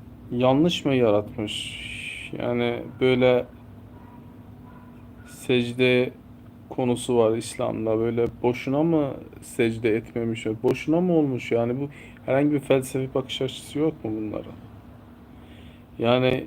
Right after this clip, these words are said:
şeytan olmasaydı ne olardı? Söyler misiniz? Aya şeytan Tanrı'nın tam zıt tarafı mı?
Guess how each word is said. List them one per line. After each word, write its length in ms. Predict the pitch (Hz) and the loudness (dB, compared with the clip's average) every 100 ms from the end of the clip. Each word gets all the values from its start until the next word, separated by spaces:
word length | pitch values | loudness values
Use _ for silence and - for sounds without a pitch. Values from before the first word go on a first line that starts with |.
| - | -10
şeytan 560 | - - 127 131 143 170 | -8 0 0 2 2 2
olmasaydı 920 | 165 156 143 - 135 131 127 120 107 - - - - - - - - - - - - - - - - - - - - | 4 4 2 2 2 4 2 0 0 -6 -18 -20 -20 -20 -20 -20 -20 -20 -20 -20 -20 -20 -20 -20 -20 -20 -20 -12 2
ne 80 | 135 | 4
olardı? 640 | 180 156 107 104 131 160 147 - - - - - - - - | 8 8 6 4 -2 -4 -10 -18 -20 -20 -20 -20 -20 -20 -20
Söyler 460 | - - 135 165 196 | -6 -2 0 -2 -4
misiniz? 540 | 160 - - 135 - - - - - - - - - - - - - - - - - - - - | -10 -12 -14 -16 -20 -20 -20 -20 -20 -20 -20 -20 -20 -20 -20 -20 -20 -20 -20 -20 -20 -20 -16 4
Aya 380 | 123 127 123 117 | 6 8 6 4
şeytan 680 | - 123 120 117 127 117 113 - - - - - - - - - - - - - - - - - - - - - - - - - | 2 0 0 0 0 0 -4 -12 -20 -20 -20 -20 -20 -20 -20 -20 -20 -20 -20 -20 -20 -20 -20 -20 -20 -20 -20 -20 -20 -20 -20 -20
Tanrı'nın 920 | - 127 123 120 120 123 127 123 123 - | -2 2 4 2 0 0 0 0 -4 -10
tam 300 | - 127 123 | -2 0 0
zıt 340 | 120 143 160 - | 0 -2 -2 2
tarafı 380 | 151 123 - | 2 2 0
mı? 200 | 101 98 | -4 -4